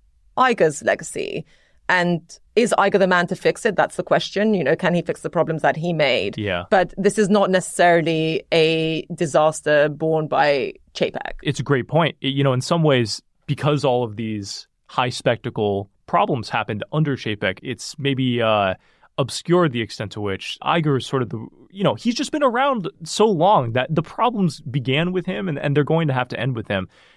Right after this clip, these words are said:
Speaker 2: Now, there's a question about picking a successor. Uh,
Speaker 1: Yes.
Speaker 2: that's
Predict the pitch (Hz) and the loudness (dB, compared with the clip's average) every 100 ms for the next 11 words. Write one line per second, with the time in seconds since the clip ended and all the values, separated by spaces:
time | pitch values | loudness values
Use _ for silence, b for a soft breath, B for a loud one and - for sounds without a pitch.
0 | - 131 131 135 - 127 - 110 107 101 | -2 0 0 0 0 0 -2 0 2 0
1 | - _ _ _ - 156 113 - 101 151 | -4 _ _ _ -6 -4 -4 -6 -4 -2
2 | 160 170 151 139 - _ _ _ 107 101 | 0 4 4 2 -2 _ _ _ 0 2
3 | 104 101 98 104 - _ 151 160 147 - | 2 2 0 -4 -8 _ -6 -4 -4 -6
4 | - | -14